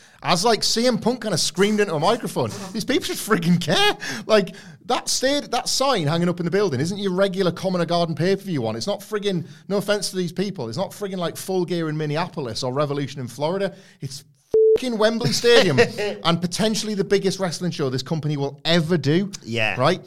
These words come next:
Speaker 1: If they, if it's not the biggest one they ever do, if we've learned nothing from WrestleMania three and SummerSlam nineteen ninety-two, it's the biggest one they're gonna do for a minimum of half a decade.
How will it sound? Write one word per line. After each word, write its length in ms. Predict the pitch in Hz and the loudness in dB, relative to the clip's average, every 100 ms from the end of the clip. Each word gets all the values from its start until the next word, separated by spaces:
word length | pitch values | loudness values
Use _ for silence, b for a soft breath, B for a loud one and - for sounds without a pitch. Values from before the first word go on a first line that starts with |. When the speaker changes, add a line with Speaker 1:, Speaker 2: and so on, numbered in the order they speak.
| B - | B -8
Speaker 1:
If 180 | 170 | -6
they, 440 | 185 214 233 226 - - _ _ _ _ _ _ _ _ _ | 0 2 4 0 -2 -12 _ _ _ _ _ _ _ _ _
if 140 | - 180 | -10 -4
it's 120 | 160 | 0
not 140 | 226 | 0
the 60 | 240 | 0
biggest 260 | 240 214 | -2 -2
one 100 | 202 | 0
they 100 | 190 - | -2 0
ever 240 | 196 175 | 0 0
do, 340 | 165 117 95 127 B B | -2 -2 -4 -8 B B
if 160 | 143 170 | -8 -4
we've 140 | 156 | 0
learned 200 | 170 170 | 0 2
nothing 300 | 202 208 202 | 0 -2 -4
from 240 | 190 170 | -4 -4
WrestleMania 580 | 185 220 208 214 196 175 | -2 -2 -2 -2 -2 -4
three 200 | 160 135 | -4 -4
and 80 | 123 | -4
SummerSlam 400 | - 160 143 151 | -4 -4 -4 -2
nineteen 260 | 147 143 143 | -2 -2 -4
ninety-two, 500 | 135 120 - 113 95 B B | -4 -4 -4 -4 -8 B B
it's 120 | 135 | -12
the 80 | - | -4
biggest 300 | 180 208 208 | 0 0 0
one 100 | 208 | -2
they're 80 | 175 | 0
gonna 120 | 165 | 0
do 120 | 147 139 | -2 -2
for 240 | 143 135 | -2 -4
a 160 | 92 98 | -4 0
minimum 440 | 147 175 165 143 | 2 4 4 2
of 80 | 110 | 0
half 260 | 143 139 | 0 0
a 60 | 123 | 0
decade. 440 | 135 135 147 135 | -2 -2 -2 -4